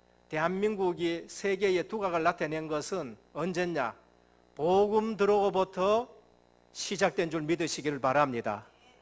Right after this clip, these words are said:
우리 역사에 보면은 오천 년 동안에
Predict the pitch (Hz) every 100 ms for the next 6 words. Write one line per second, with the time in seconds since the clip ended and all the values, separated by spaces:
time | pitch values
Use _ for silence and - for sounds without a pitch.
0 | _ _ _ _ _ _ _ _ 160 214
1 | 226 247 240 226 190 185 170 156 151 113
2 | 101 _ 170 247 254 247 220 175 185 156
3 | 127 127 117